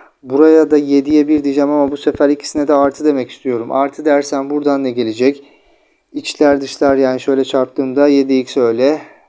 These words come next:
üç x öyle, bir de A'nın on geldiğini buldum. Başka A hangi değeri alabilir? Bu sefer üç x'e x'i yine verelim ama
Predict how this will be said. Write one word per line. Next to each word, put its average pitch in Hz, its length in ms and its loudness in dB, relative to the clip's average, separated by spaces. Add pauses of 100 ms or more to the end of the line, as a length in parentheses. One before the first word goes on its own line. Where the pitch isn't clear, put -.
(120)
üç 156 220 -6
x - 280 -8
öyle, 131 500 2 (140)
bir 143 120 0
de 131 200 4
A'nın 135 420 -2
on 143 240 -2
geldiğini 123 480 -2
buldum. 120 400 -4 (680)
Başka 147 460 2
A 151 300 2
hangi 147 300 -6
değeri 127 240 4
alabilir? 110 540 -4 (420)
Bu 156 80 -6
sefer 156 520 0 (300)
üç 160 220 -4
x'e 156 400 0
x'i 147 260 -4
yine 147 280 0
verelim 147 320 4
ama 123 320 0